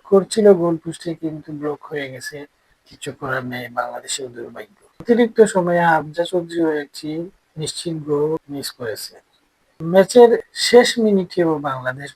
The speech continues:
গোল মিস করেছে। বাংলাদেশের ভাগ্যটাই আজকে খারাপ ছিল। বাংলাদেশ র্যাঙ্কিং এর অনেক নিচের লেভেলের একটি দল, কিন্তু সিঙ্গাপুরের সাথে যেভাবে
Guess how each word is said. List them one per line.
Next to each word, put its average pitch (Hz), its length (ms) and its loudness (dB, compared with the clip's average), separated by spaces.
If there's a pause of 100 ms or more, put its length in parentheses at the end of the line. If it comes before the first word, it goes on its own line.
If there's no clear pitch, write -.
গোল 131 140 -10 (100)
মিস 120 160 -12
করেছে। - 400 -12 (480)
বাংলাদেশের 147 640 -2 (380)
ভাগ্যটাই 156 520 -8
আজকে - 260 -10 (100)
খারাপ - 300 -4
ছিল। 98 140 -12 (180)
বাংলাদেশ 170 440 4 (260)
র্যাঙ্কিং 165 420 -2
এর 175 120 2 (160)
অনেক 170 240 -6 (160)
নিচের 151 320 -8
লেভেলের 156 460 -4
একটি - 200 -18
দল, 127 240 -8 (120)
কিন্তু 147 320 -14 (640)
সিঙ্গাপুরের 151 720 -4
সাথে 160 260 -6
যেভাবে 147 380 -10